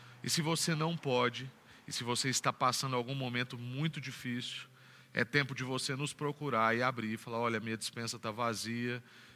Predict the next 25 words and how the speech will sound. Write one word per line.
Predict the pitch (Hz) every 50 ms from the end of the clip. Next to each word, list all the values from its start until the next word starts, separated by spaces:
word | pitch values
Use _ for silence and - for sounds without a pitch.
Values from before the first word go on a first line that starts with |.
| - _
e | - 107 110
eu | 110 107 110
estou | 113 - - - 113 113
em | 117
necessidade", | 113 113 107 - - 113 - - - 110 107 104 107 107 104 113
e |
a | 104
gente | 98 107 110 110 -
quer | - - 117 110 110 113 117 113 - - - - - - - -
ajudar | 113 113 110 123 117 110 113 117
você, | 117 117 110 - - - 113 113
a |
gente | 110 104 110 107 104
quer | - - 113
atuar | 113 110 - 113 113 110 107 107
junto, | 101 107 110 107 107
a | 110
gente | 101 113 113 -
quer | - 117 107
ser | - - 120 113
igreja | 113 107 110 107 110 104 110
na | 107 107 104
sua | - - 123 113
vida. | 95 98 92 98
Então, | 98 - 131 131 127